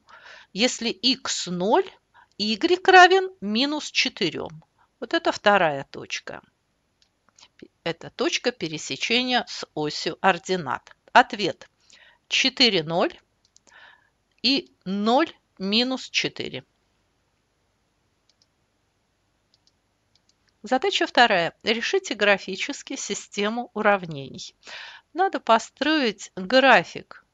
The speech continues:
первого уравнения, график второго уравнения. График первого уравнения показан красным цветом на координатной плоскости, а график второго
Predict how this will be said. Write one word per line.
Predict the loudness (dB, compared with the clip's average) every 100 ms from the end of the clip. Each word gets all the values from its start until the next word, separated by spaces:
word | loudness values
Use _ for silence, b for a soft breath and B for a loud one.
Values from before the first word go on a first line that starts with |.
| _
первого | -6 -2 -2 -2 -2 -2
уравнения, | 0 -2 -4 -8 -8 -10 -14 _ _ _ _ _ B B B B B B _ _ -14
график | 2 6 6 4 -6 -8 -20 _
второго | -20 2 4 4 4 -2 0 -2
уравнения. | 0 0 -2 -4 -8 -8 -8 -12 -16 _ _ B B B -18
График | 2 4 4 -4 -6
первого | 0 2 2 -2 0
уравнения | 2 2 0 -4 -4 -6 -6 _
показан | -2 4 4 4 -6
красным | -2 4 6 6 -2 -8 -8
цветом | -10 -6 -6 -4 -8
на | -8
координатной | 0 0 0 -4 -4 -6 -6 -8
плоскости, | -6 -6 -4 -6 -4 -8 2
а | 2
график | 4 2 2 -2 -8
второго | 0 2 2 0 0 -4